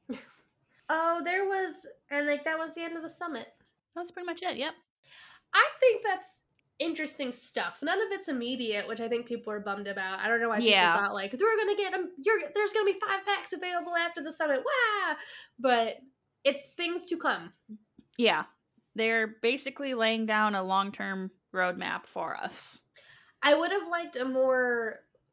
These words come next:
Speaker 1: close, like, the, a three-month roadmap
Speaker 2: Yeah.
Speaker 1: somewhere in there. Like, some long-term stuff, and here's a roadmap coming up.
Speaker 2: Mm-hmm.
Speaker 1: But I guess not. We haven't gotten a roadmap in a second.
Speaker 2: No, we haven't. Hopefully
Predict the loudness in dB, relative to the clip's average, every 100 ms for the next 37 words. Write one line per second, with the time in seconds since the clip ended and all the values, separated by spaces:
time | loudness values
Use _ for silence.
0 | _ -12 -2 0 0 -2 -4 -6 -4 -4
1 | -2 -6 -6 -4 -4 -4 -2 -2 -2 -4
2 | -6 -10 _ _ 2 6 6 4 -2 -6
3 | -4 -4 -6 -12 _ _ _ -6 -4 -4
4 | -2 0 0 0 0 -2 -2 -4 -6 -6
5 | -6 -6 -6 -6 -8 -8 -4 -4 -6 -16
6 | -20 _ _ _ 0 0 -2 -6 -10 _
7 | _ _ -8 -4 -4 -2 -4 -4 -8 -12
8 | -14 _ _ _ -2 2 4 4 4 2
9 | -2 0 0 -2 -2 -4 -8 _ _ _
10 | -6 -6 -6 -12 -14 -18 _ _ _ _
11 | _ _ _ -6 -4 -4 -2 -4 -6 -12
12 | _ _ _ -12 -10 -4 -4 -4